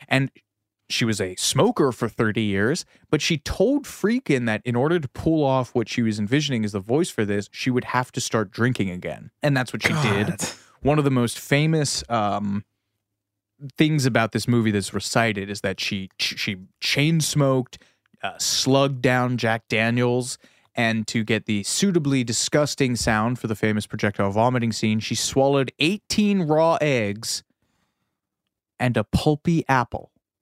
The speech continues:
Speaker 2: Oh, for some reason, the pulpy apple's the thing that kicks it
Speaker 1: Yeah,
Speaker 2: over.
Speaker 1: right. Um, talking to the New York Times about the experience, she called the role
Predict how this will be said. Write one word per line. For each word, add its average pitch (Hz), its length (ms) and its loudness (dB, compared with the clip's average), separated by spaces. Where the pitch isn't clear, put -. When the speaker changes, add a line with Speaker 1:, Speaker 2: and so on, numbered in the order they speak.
Speaker 2:
Oh, 160 680 4
for 143 120 -2
some 269 200 2
reason, 220 260 2
the 160 80 2
pulpy 180 440 2
apple's 139 440 2
the 117 60 -10
thing 120 240 0
that 107 100 -2
kicks - 320 -4
it 127 160 6
Speaker 1:
Yeah, 120 200 6
Speaker 2:
over. 98 100 -4
Speaker 1:
right. 135 280 4
Um, 135 400 4
talking 190 300 2
to 156 40 2
the 147 60 2
New 143 80 0
York 127 160 0
Times 123 320 0
about 101 160 0
the 98 60 -4
experience, 98 500 -2
she - 180 -4
called 135 240 2
the 135 80 2
role 123 320 2